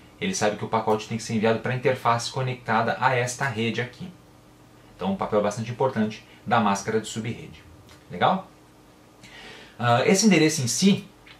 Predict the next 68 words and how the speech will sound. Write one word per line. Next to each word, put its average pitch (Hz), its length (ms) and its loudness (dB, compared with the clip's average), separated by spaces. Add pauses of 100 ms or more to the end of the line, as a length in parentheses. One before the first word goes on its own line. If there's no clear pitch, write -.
(160)
que 139 80 4
é 135 40 6
o 131 60 4
endereço 117 340 2
da 139 140 4
rede, 139 300 2
ele 127 80 0
não 160 180 2
deve 131 200 6
ser - 200 0
atribuído 104 400 -2
a 104 40 2
nenhum 120 200 0
host, 131 400 -2
portanto 107 280 -4
eu 113 40 0
não 117 100 0
posso 113 240 0
ter 117 100 -2
nenhum, 117 260 2
nenhuma 117 260 2
máquina 110 460 2
dentro 92 160 -8
da 104 80 2
rede 104 200 -2
usando 104 280 0
esse 98 180 -4
endereço, 110 380 0
porque - 200 -8
ele 104 100 2
é 107 40 2
o 101 40 -4
endereço 104 260 -2
que 117 80 -6
identifica 117 340 -6
a 110 40 0
rede 123 200 -4
inteira. 101 460 -2 (480)
E 156 60 2
o 185 60 6
último 196 360 4
endereço 117 360 0
da 127 120 4
rede 160 260 -2
também 190 300 4
não. 127 260 0 (480)
No 107 100 -2
caso 117 220 4
vai 127 140 6
ser 135 140 -2
o - 20 -2
endereço 127 340 -2
com 135 100 -6
final 123 280 -2
dois 131 180 -2
cinco 143 240 -4
cinco, 147 400 -4
porque 110 200 -8
esse 110 140 -6
cara 117 200 0
vai 120 100 2
ser - 140 -6
o 123 40 -4
endereço 117 320 -4
de 135 100 -6
broadcast 120 840 0
da 135 100 -2
rede. 101 460 -6